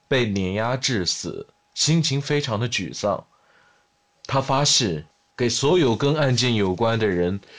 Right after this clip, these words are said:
每个人送上一张火车票。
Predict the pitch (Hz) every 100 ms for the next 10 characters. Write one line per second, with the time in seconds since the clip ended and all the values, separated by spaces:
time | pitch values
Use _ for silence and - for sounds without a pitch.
0 | - - 127 117 160 165 151 - 147 113
1 | 120 113 117 107 117 139 139 - 85 -
2 | 113 107 135 113